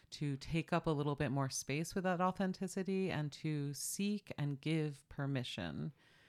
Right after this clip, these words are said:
towards a world of more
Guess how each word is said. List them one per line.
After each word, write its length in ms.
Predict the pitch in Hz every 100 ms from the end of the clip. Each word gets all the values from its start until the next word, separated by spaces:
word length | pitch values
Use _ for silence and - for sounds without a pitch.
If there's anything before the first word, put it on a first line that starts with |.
| - - _ -
towards 640 | - 165 160 160 156 143
a 140 | - 139
world 640 | 123 143 139 135 131 -
of 240 | - 127 -
more 800 | 139 131 131 131 131 127 131